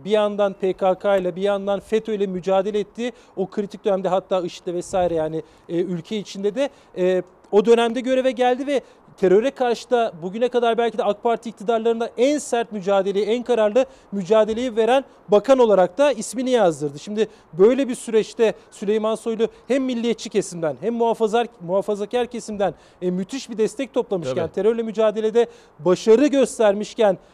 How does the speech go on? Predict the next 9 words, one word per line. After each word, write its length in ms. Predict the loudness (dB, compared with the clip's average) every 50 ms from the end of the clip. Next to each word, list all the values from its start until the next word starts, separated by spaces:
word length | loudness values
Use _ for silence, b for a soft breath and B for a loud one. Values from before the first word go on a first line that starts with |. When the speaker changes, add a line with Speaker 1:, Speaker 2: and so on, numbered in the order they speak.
| b b -4
Speaker 1:
e, 300 | -2 0 2 2 0 0
görevden 480 | 0 2 4 6 6 6 4 4 4
alınması, 600 | 4 4 4 2 0 -2 -2 -4 -4 -4 -4 -6 b b b b -6
e, 100 | -4 -2
açıkçası 600 | -2 -2 -4 -6 -10 -6 -6 -6 -4 -2 -2 -2
ak 160 | -2 -2 -2
Parti 260 | -2 -2 -2 -4 -12
iktidarında 600 | -14 -14 -4 0 2 2 2 2 0 -2 0 0
da 160 | 0 0 0